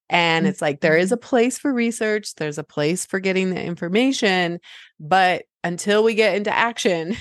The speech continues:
Speaker 1: <laughs> until we start making moves, we're not really gonna learn. Like,
Speaker 2: Right.
Speaker 1: that's where you learn, right? That's where all the, the juicy stuff is of, like, "Oh, well, here's, let me pivot here and let me go here."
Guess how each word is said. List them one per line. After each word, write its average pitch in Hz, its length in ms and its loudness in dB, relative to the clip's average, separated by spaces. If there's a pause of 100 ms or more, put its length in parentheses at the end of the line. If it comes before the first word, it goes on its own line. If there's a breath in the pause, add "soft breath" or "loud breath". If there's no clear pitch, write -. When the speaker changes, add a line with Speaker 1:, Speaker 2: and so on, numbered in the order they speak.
Speaker 1:
<laughs> - 140 -20
until - 240 -8
we 226 120 2
start 196 460 0
making 214 320 2
moves, 220 520 2 (400 loud breath)
we're 202 80 -8
not 208 260 0
really 196 720 4
gonna 165 260 0
learn. 151 600 -6 (600 loud breath)
Like, 156 120 2
Speaker 2:
Right. - 60 -6
Speaker 1:
that's 190 220 2
where 185 80 4
you 147 180 0
learn, - 420 -4 (120)
right? 156 120 -4
That's 147 220 -2
where 151 120 2
all 139 240 6
the, 131 340 0
the 143 100 0
juicy 143 400 0
stuff 170 360 2
is 196 240 0
of, 156 180 -4
like, 135 320 -8
"Oh, 277 180 -2
well, 185 120 0
here's, 175 380 -6 (140)
let 170 140 -2
me 180 120 -4
pivot 202 320 0
here 233 340 4
and 131 140 -2
let 135 100 -10
me 156 120 -6
go 185 260 2
here." 214 320 2